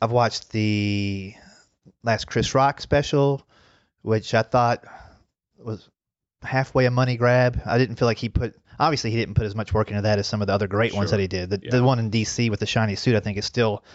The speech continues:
Speaker 1: the bar to set for any comic in the past fifteen, twenty years. But, uh, very cathartic for him. And then after a certain point, I'm like, "Okay, I, s-, I can delete this and go to the next, watch
Speaker 2: Yeah.
Speaker 1: something else." Uh, Brian Regan I like, but after, like, the first twenty of
Speaker 2: Yeah, I
Speaker 1: his
Speaker 2: didn't
Speaker 1: last
Speaker 2: care
Speaker 1: one, I'm
Speaker 2: for it.
Speaker 1: like, "Huh?"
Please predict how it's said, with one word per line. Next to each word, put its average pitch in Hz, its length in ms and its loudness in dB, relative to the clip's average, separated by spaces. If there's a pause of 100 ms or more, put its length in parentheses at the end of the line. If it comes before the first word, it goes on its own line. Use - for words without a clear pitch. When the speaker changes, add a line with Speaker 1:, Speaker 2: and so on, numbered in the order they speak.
(260)
Speaker 1:
the 113 80 0
bar 117 220 2
to 107 60 0
set - 260 -2
for 107 140 0
any 120 140 2
comic 98 360 -6
in 98 60 -6
the 98 80 -6
past - 360 -6 (100)
fifteen, 104 320 -6
twenty 98 280 -6
years. 98 220 -6
But, 104 220 -4 (720)
uh, 117 340 4 (420)
very 147 220 2
cathartic 143 500 0
for 131 160 2
him. 135 320 4
And 120 80 0
then 120 80 4
after 123 260 2
a - 20 0
certain 143 220 0
point, 120 140 2
I'm 110 60 2
like, 104 160 0
"Okay, 135 260 0
I, 101 80 -2
s-, - 140 -6 (280)
I 107 80 -2
can 101 140 -4
delete 104 240 0
this 113 200 0
and 107 60 -6
go 104 80 2
to 101 60 2
the 101 60 0
next, - 420 -4 (240)
watch 98 160 0
Speaker 2:
Yeah. 80 60 -6
Speaker 1:
something 101 260 0
else." 101 340 -2 (460)
Uh, 104 400 0
Brian 151 320 2
Regan 127 300 4
I 107 100 4
like, 107 320 2
but 113 100 0
after, 113 260 2
like, 113 140 0
the 107 80 -10
first 120 240 -2
twenty 131 300 0
of 101 60 0
Speaker 2:
Yeah, - 40 0
I 139 40 4
Speaker 1:
his 147 80 4
Speaker 2:
didn't 127 80 -2
Speaker 1:
last 113 240 4
Speaker 2:
care 120 80 0
Speaker 1:
one, 117 100 0
I'm 135 120 2
Speaker 2:
for - 80 -20
it. 156 120 -2
Speaker 1:
like, 175 160 2
"Huh?" - 60 -20